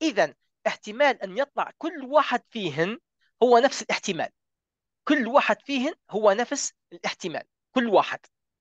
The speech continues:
انه ي-، انه ينزل حيكون هو نفس الاحتمال. تمام؟ به. اذا، آه، شنو قلنا احنا بدري؟ قلنا probability لو كان عندك اي تو ايفنتس يكون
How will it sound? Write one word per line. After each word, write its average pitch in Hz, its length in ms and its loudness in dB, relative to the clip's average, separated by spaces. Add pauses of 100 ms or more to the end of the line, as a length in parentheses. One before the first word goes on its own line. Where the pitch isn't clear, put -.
(160)
انه 170 160 2
ي-، 175 200 2
انه 190 120 0
ينزل 262 220 0
حيكون 196 320 -2
هو 208 140 2
نفس 226 340 -2 (280)
الاحتمال. 170 480 -8 (280)
تمام؟ 196 260 0 (800)
به. - 120 -8 (580)
اذا، 254 360 6 (680)
آه، 165 340 8
شنو 233 200 -4
قلنا 285 160 4
احنا 226 140 2
بدري؟ 190 380 0 (100)
قلنا 202 300 -2 (280)
probability 185 600 -4 (440)
لو 175 100 -6
كان 226 140 0
عندك 226 340 -4
اي 285 180 4
تو - 320 -6
ايفنتس 160 580 -6
يكون 247 260 -2